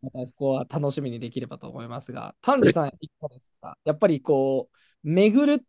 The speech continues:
ていう中で言う、言うと、韓国っていうのも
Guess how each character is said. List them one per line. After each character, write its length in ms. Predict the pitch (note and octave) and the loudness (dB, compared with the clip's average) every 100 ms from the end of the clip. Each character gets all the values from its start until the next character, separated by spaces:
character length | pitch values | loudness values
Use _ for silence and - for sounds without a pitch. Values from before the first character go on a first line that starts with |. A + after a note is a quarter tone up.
| - | 0
て 80 | E3+ | 2
い 60 | |
う 40 | D3+ | 2
中 240 | D3+ C#3+ | -2 -4
で 80 | C#3 | -6
言 360 | A#2+ A#2+ B2 B2 | -6 -6 -8 -10
う、 40 | _ D3+ | _ -6
言 180 | C#3 | -4
う 40 | C3+ | -2
と、 360 | C#3+ B2 A2 - _ | -2 -4 -4 -14 _
韓 200 | - C4+ | -2 0
国 240 | F#3+ D3+ D3 | 0 -4 -6
っ 40 | |
て 80 | D3 | -6
い 20 | |
う 40 | B2+ | -8
の 80 | |
も 280 | B2 A#2 - | -10 -12 -14